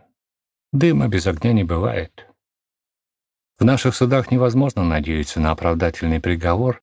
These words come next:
если, конечно, не заплачено заранее судье и прокурору, и если оправдательный приговор не согласован с вышестоящими инстанциями.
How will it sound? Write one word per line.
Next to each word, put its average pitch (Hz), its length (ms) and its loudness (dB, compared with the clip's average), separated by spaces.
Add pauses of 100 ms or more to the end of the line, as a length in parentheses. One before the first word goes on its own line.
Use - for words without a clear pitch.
(400)
если, 151 220 2
конечно, 104 440 2
не 90 160 2
заплачено 85 580 -2
заранее 73 480 -2
судье 85 400 -2
и 73 60 -4
прокурору, 71 880 -6 (520)
и 101 80 2
если 90 260 2
оправдательный 82 680 -2
приговор 87 500 -2
не 76 80 -4
согласован 76 640 -4
с - 140 -10
вышестоящими 82 880 -4
инстанциями. - 640 -6